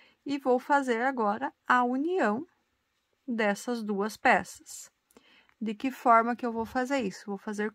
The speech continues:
com pontos baixos. Quanto que eu vou unir? Hum, quanto que eu vou unir? E agora? Eu vou unir por trinta e seis pontos baixos. Então, eu posso escolher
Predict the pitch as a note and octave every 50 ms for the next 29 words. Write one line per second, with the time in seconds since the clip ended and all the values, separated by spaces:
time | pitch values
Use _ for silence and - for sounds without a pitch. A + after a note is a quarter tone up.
0 | _ - - A#3+ A#3+ B3+ B3+ - - B3 A#3+ A#3+ A#3+ - - D4+ D4+ D#4 D#4 A#3
1 | F#3 F3+ F#3 - - - _ - - - - _ _ _ _ _ - _ _ _
2 | _ _ _ _ _ _ - C#4 C4 C4+ C#4+ D4 - - D4+ - - D4 C#4 B3+
3 | C4 C4 B3+ C4 C4 C#4 C4+ C4 B3 G#3+ G3+ F#3+ F3+ F#3 D#3+ _ _ _ _ _
4 | _ _ _ _ _ _ _ _ _ _ _ _ - G3+ G3 G3+ G3+ G3+ G3+ G3+
5 | G3 F#3+ F#3 F3 - _ - - G#3+ G#3+ A3+ A3 - - - A3 G#3 G3 G#3 G3+
6 | G3+ G#3 G3+ F#3 F3 F3+ F#3 G3 G#3 A3+ G#3+ F#3 F3+ - - - - _ _ _
7 | _ _ - - _ _ - G3 F#3+ F#3 G3+ G3 F#3+ G3+ G3+ G3+ G3+ A3 D4+ -
8 | _ _ _ _ _ _ _ - B3 A#3 A#3+ A3 _ _ _ _ - C4 C4+ D4
9 | E4+ F#4+ G4 - _ - F#4+ - - _ - - D#4 F4 - - - - - -
10 | - B3+ A3+ A3+ A#3 A#3 A#3+ - - - _ - A#3+ A3 G#3+ G#3+ G#3+ G#3 - B3+
11 | B3 A#3+ B3+ A#3 F#3 F3 - G3+ - - - D4 _ - - - _ _ _ _
12 | - - - - - _ _ - A3+ A#3 B3+ C4+ C4 - C#4 B3 B3+ D4+ D#4+ -
13 | - - D#4 C#4 - - - C#4+ B3 A#3 G#3+ G#3 G#3 A#3+ E4